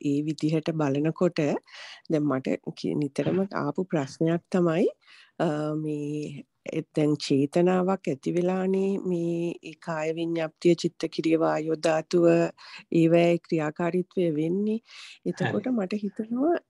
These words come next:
Speaker 1: ඇයි මේ චේතනාව ආවේ කියන එක දැන්. අරවා අනාත්මයි කියන එක මට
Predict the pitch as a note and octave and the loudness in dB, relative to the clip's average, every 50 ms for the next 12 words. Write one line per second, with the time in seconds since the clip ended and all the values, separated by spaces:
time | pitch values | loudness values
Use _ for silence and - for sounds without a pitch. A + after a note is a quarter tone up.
0 | _ _ - F3+ F3+ F#3+ G#3 A3+ A#3+ B3 B3+ C4+ C4 C4+ - - G3 G3 A3+ A#3+ | _ _ 0 2 2 4 4 4 4 4 4 2 2 0 0 2 4 4 2 2
1 | - C4 A#3 G3 E3+ D#3+ D#3 D3 C#3 B2 - - _ _ _ _ _ _ - E3 | 2 0 2 2 2 0 -2 -2 -2 -2 -2 -4 _ _ _ _ _ _ -4 -4
2 | D#3+ D3+ D3 D3+ D3 - - D3+ D3 C#3+ C#3+ - C3+ C#3 C#3+ - - - - - | -2 -2 -2 -4 -6 -4 -2 -2 -2 -2 -4 -6 -6 -4 -4 -6 -6 -8 -14 -18
3 | - - - - _ - D3+ D#3 D#3+ E3+ F#3+ A3+ A#3 - - F#3+ F#3 F#3 F#3+ G3 | -20 -20 -20 -14 _ -10 -6 -6 -6 -4 -2 -4 -4 -2 0 0 0 0 0 0
4 | G3+ - - A3 A3 A3 A3 - - A3+ A3 A3 A3+ A3+ - - C4 B3+ B3 A#3+ | -2 -2 -2 0 0 0 0 0 0 0 0 0 -2 -4 -4 -4 -2 -2 -2 -2
5 | A#3 A3+ A3 - - _ - G3 - - | -2 -4 -4 -6 -8 _ -4 -4 -2 -2